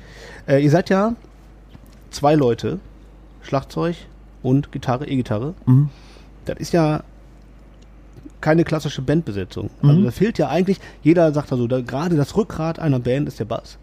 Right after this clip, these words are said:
Speaker 2: Mhm.
Speaker 1: Also
Speaker 2: Ist auch ein Rhythmusinstrument,
Speaker 1: Ist
Speaker 2: wie das
Speaker 1: ein
Speaker 2: Schlagzeug
Speaker 1: so,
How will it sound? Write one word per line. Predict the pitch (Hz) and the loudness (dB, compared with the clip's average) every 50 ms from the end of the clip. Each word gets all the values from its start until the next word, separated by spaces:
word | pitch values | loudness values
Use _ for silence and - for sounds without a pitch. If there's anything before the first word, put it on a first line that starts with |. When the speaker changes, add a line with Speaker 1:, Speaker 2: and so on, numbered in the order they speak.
| - - - | -20 -10 -2
Speaker 2:
Mhm. | - 127 127 117 117 135 151 139 - - - - - - - - - - - - - - - - - - - | 2 4 6 6 4 4 2 -2 -8 -14 -20 -20 -20 -20 -20 -20 -20 -20 -20 -20 -20 -20 -20 -20 -20 -20 -12
Speaker 1:
Also | - 123 120 120 117 107 - - - - - - - - - - - - - - | -8 -6 -4 -4 -6 -6 -10 -14 -20 -20 -20 -20 -20 -20 -20 -20 -20 -18 -10 -6
Speaker 2:
Ist | 131 117 151 | -2 2 2
auch | 139 139 | 4 4
ein | 143 | 4
Rhythmusinstrument, | 120 135 - - 120 113 - 110 110 104 - - 107 104 104 104 104 | 2 2 0 0 -2 -2 -2 -2 -4 -4 -4 -4 -2 -2 0 0 2
Speaker 1:
Ist | 120 | 2
Speaker 2:
wie | 127 | 4
das | 135 131 | 4 4
Speaker 1:
ein | - | 2
Speaker 2:
Schlagzeug | - 123 120 - - - 120 113 - | 2 0 -2 -2 -4 -6 -6 -6 -2
Speaker 1:
so, | 139 139 | 0 2